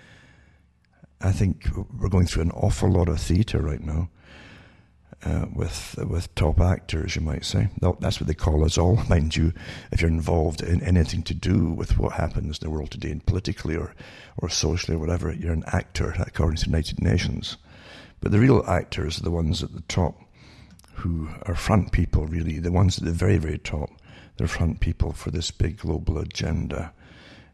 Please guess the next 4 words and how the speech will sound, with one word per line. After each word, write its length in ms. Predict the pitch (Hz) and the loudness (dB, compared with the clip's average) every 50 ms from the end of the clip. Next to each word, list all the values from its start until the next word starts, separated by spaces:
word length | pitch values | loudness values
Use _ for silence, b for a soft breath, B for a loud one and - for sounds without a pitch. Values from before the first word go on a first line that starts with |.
| B - | B -8
And 320 | - 82 80 80 80 80 | -6 -4 -2 -2 -4 -4
it's 260 | - - 85 - - | -6 -6 -6 -6 -4
so 360 | - - - - 92 87 87 80 | -4 -2 2 2 4 4 4 2
convoluted 1080 | - - - 92 85 85 82 87 85 87 98 117 - - - 71 - - - - - | -2 -2 -2 0 0 0 0 0 2 2 2 2 2 2 0 0 0 -2 -6 -10 -12